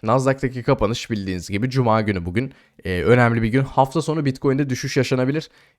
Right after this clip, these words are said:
E, dikkatli olmakta fayda var arkadaşlar. E, nakit bakiyesi, e, cash bulundurduktan emin olmak lazım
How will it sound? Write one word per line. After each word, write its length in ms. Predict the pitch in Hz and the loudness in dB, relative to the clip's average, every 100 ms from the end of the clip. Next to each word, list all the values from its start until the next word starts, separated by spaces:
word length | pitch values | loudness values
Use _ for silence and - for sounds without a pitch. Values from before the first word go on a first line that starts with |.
| - | -6
E, 280 | 85 85 90 | -2 -2 -4
dikkatli 420 | - 143 139 147 | 2 2 4 4
olmakta 340 | 139 139 147 | 4 4 2
fayda 300 | 135 123 139 | 6 6 8
var 80 | 131 | 8
arkadaşlar. 580 | 104 101 101 - 139 - - - | 6 6 4 4 2 2 -6 -2
E, 180 | 87 90 - | -2 -4 -10
nakit 320 | 117 117 - 131 | -4 -4 -4 -2
bakiyesi, 520 | 123 107 90 110 - _ _ _ _ - | -2 0 0 -2 -4 _ _ _ _ -2
e, 200 | 92 101 | 0 2
cash 300 | 151 135 - | 4 2 2
bulundurduktan 640 | 127 120 120 120 - 131 | -2 -2 -2 -2 0 0
emin 200 | - 107 | 0 0
olmak 380 | 135 127 120 - | 2 4 2 4
lazım 400 | 120 120 135 135 | 4 4 2 -4